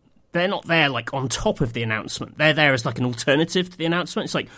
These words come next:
"I can tell you everything the announcement told you." Like, I can, that is literally my job, is to do exactly the same thing as that trailer,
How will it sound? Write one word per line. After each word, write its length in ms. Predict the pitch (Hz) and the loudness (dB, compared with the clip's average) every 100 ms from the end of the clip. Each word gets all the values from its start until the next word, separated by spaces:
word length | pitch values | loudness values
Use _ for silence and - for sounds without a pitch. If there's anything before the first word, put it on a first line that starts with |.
| - | 0
"I 120 | 247 | 2
can 120 | 170 | 2
tell 200 | - 135 | -2 0
you 80 | 143 | 2
everything 320 | 165 165 196 | 2 0 -2
the 80 | 196 | 2
announcement 500 | 208 233 190 - 117 | 2 2 0 -2 -2
told 280 | 135 117 117 | -2 -2 -4
you." 80 | 90 | -8
Like, 160 | 113 | -6
I 80 | 143 | -4
can, 180 | 143 147 - - | -4 -8 -10 -8
that 100 | 110 | -6
is 100 | 127 | -4
literally 440 | 156 226 - 190 | -4 -4 -6 -6
my 160 | 165 139 | -4 -4
job, 240 | 120 120 | -4 -6
is 140 | 120 - | -6 -10
to 60 | |
do 140 | 120 123 | -8 -8
exactly 540 | 98 110 143 - 151 | -6 -2 0 0 -6
the 100 | 131 | -4
same 240 | 123 147 117 | 0 0 0
thing 240 | 139 117 | 0 0
as 80 | 110 | 0
that 140 | 127 | -2
trailer, 400 | - 147 123 95 | -2 -2 0 -2